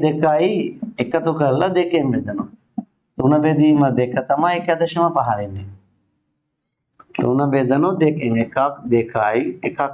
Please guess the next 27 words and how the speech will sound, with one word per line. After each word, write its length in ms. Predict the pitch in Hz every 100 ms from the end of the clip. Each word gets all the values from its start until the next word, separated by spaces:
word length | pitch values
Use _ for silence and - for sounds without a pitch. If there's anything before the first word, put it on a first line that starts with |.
| 131
ඉතිරි. 360 | 107 107 104 104 - _ _ -
දහයට 460 | 117 120 131 131 165 175
පහයි. 300 | 151 127 113 135 - -
එක 200 | 117 - 139
දශම 300 | 135 135 139 180
පහයි. 260 | 151 117 104
හරි 240 | 113 139
මැද. 240 | 156 131 131 123 - _ _ _ _ - - _ _ _ _ _ _ _ _ _ 120
එවනම් 360 | 120 135 175 240
කියූ 220 | - 165 160
ටූ 280 | 160 156
කියන්නේ 420 | 143 147 147 175 294 302 - _
පස් 240 | - 127 131
වන 200 | 156 151
අගයත්, 540 | 143 135 135 143 190 - _ _ _ _ _ _ _ -
හය 180 | 127 135
වන 160 | 139 143
අගයත් 420 | 139 135 147 190
හරි 280 | - 156 170 160
මැද. 200 | 143 131 123 -
පහයි 260 | 127 131 135
දශම 300 | 135 127 143 170
පහ. 160 | 139 117 - - _ _ _ _ _ _ -
දැන් 220 | 123 123
හතයි 320 | 117 113 143
දශම 300 | 156 160 175 160
පහ 140 | 160